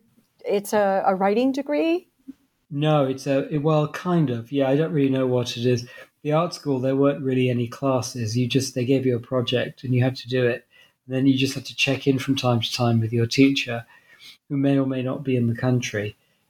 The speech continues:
Speaker 2: Um, and, um, but it was a wonderful environment. I learned a lot from other artists, much more than I learned from the teachers.
Speaker 1: So interesting. And you set this particular novel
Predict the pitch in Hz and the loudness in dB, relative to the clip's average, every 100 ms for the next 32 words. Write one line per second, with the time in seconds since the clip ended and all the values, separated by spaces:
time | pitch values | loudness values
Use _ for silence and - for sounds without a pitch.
0 | _ 131 123 120 123 127 156 - _ _ | _ -6 0 2 2 0 -4 -6 _ _
1 | 147 143 143 139 147 165 - - 175 170 | -4 0 0 2 2 2 -4 -6 -2 2
2 | 147 160 160 160 196 190 147 131 139 139 | 4 2 2 0 2 0 0 -2 0 0
3 | 123 117 139 139 147 147 139 131 135 139 | 0 -4 -6 0 2 2 0 2 0 0
4 | - 127 135 127 120 127 127 - 117 104 | -4 -2 0 2 2 4 2 0 -6 -12
5 | - - - - _ _ _ _ _ - | -10 -10 -10 -14 _ _ _ _ _ -2
6 | 170 175 147 135 131 127 127 123 - 113 | -2 0 0 0 0 0 0 0 -2 -4
7 | 110 - 120 117 - 107 - - - - | -4 2 2 2 -4 -6 -10 -20 -20 -20
8 | - - - - - - - - - - | -20 -20 -10 -4 0 0 2 2 0 -4
9 | - _ _ _ _ _ _ _ - - | -10 _ _ _ _ _ _ _ -20 -20
10 | _ - - 302 320 226 240 233 - 208 | _ -16 -4 -2 0 0 0 -4 0 -2
11 | - - - 294 285 254 - _ _ _ | -2 -12 -10 -4 -2 -2 -4 _ _ _
12 | _ 247 294 277 - 370 370 _ - 214 | _ -2 0 0 0 0 0 _ 2 4
13 | 285 - - 277 285 311 269 220 202 180 | 4 2 -4 -4 -2 -4 -2 0 0 0
14 | 170 208 - | 2 0 0